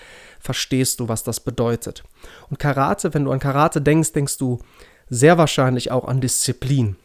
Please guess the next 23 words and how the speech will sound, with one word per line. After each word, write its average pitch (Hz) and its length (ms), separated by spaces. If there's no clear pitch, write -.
Und 110 200
da 113 80
denkst 120 300
du 117 180
an, 107 340
ähm, 104 240
ja, 123 240
Regeln 147 1040
in 135 140
einem 131 260
Dojo. 131 720
Wir 117 120
begrüßen 127 640
den 123 160
Raum, 120 560
wir 117 240
begrüßen 127 460
den 113 200
Sensei, 127 800
wir 120 400
haben 123 180
Respekt - 540
voreinander, 123 800